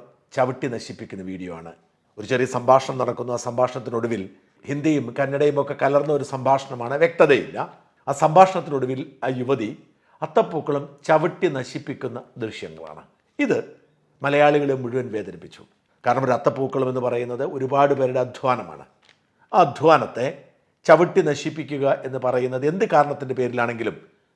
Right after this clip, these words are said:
വേദനാജനകമാണ്. ഇത് ബാംഗ്ലൂരിൽ സംഭവിച്ചതാണെന്നും സിമി നായർ എന്ന് പറയുന്ന ഒരു യുവതിയാണ് ഇതിന് പിന്നിലെന്നും കുറേ കുട്ടികൾ വളരെ കഷ്ടപ്പെട്ടുണ്ടാക്കിയ ഒരു അത്തപ്പൂക്കളമാണ് ഇങ്ങനെ നശിപ്പിച്ചത് എന്നുമുള്ള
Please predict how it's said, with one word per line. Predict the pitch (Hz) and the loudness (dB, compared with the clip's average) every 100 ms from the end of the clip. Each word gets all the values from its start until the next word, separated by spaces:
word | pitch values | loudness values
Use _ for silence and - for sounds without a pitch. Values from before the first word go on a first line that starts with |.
| - | -2
വേദനാജനകമാണ്. | 127 127 117 104 95 90 85 87 87 _ _ _ - | 2 2 0 -4 -8 -14 -16 -18 -20 _ _ _ 2
ഇത് | 226 202 214 - 143 | 8 8 6 -2 4
ബാംഗ്ലൂരിൽ | 151 170 185 202 190 180 | 6 4 4 4 4 0
സംഭവിച്ചതാണെന്നും | 165 143 139 127 113 113 139 156 | -2 -4 -6 -4 -4 -4 -10 -10
സിമി | - 160 190 190 | -8 -2 0 2
നായർ | 147 143 139 139 | 4 4 2 -2
എന്ന് | 131 127 | -2 0
പറയുന്ന | 127 127 123 120 _ _ - | 0 -2 -6 -10 _ _ -8
ഒരു | 139 135 | -2 0
യുവതിയാണ് | 135 147 156 131 123 - | 4 4 6 4 2 -6
ഇതിന് | 120 120 | -8 -6
പിന്നിലെന്നും | - 123 113 95 143 170 | -6 -4 -4 -6 -6 0
കുറേ | 190 202 | 2 2
കുട്ടികൾ | 165 - 202 95 117 - _ _ _ - | 0 2 2 2 -4 -10 _ _ _ 2
വളരെ | 147 165 170 | 4 4 0
കഷ്ടപ്പെട്ടുണ്ടാക്കിയ | 147 - 190 160 151 143 135 135 143 143 139 131 - - _ 143 | -8 0 0 0 -4 -4 2 4 4 2 2 2 0 -20 _ -4
ഒരു | 139 - | -2 -2
അത്തപ്പൂക്കളമാണ് | 147 - 175 143 143 147 127 101 87 80 _ _ - | -4 2 2 2 -2 2 2 2 -8 -16 _ _ -12
ഇങ്ങനെ | 143 151 139 | -2 -2 -2
നശിപ്പിച്ചത് | 131 - 135 156 147 135 135 - | -4 -6 -6 -6 0 0 0 -4
എന്നുമുള്ള | 123 127 123 120 | -8 -6 -6 -2